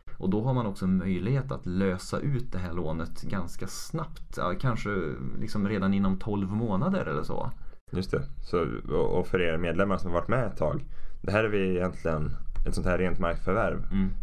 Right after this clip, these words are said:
Speaker 2: eh, var egentligen det som hände i det här Vemdalen-projektet som var väldigt populärt, som nu har, har återbetalats till, till, eh, de som investerade där.
Speaker 1: Precis, för vad de gjorde där, det var ju att säkra upp en, en mark, en fastighet som de, eh,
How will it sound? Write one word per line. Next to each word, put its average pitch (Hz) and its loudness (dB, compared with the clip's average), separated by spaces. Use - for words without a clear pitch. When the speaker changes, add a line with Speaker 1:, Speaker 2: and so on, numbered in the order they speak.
Speaker 2:
eh, 82 4
var 82 4
egentligen 78 4
det 71 0
som 87 0
hände 82 0
i 69 2
det - 2
här 73 6
Vemdalen-projektet 80 2
som 80 4
var 76 4
väldigt 69 4
populärt, 69 2
som 76 0
nu 69 2
har, 71 2
har - 2
återbetalats - 2
till, - 0
till, 58 2
eh, 50 2
de 71 4
som - 2
investerade 73 2
där. - 2
Speaker 1:
Precis, 113 2
för 107 2
vad 98 2
de 151 4
gjorde 98 2
där, 120 0
det 101 0
var 139 2
ju 92 2
att 92 2
säkra - 2
upp - 2
en, 92 0
en 90 0
mark, 113 0
en 95 -4
fastighet 110 -2
som 101 0
de, 87 -2
eh, 90 -2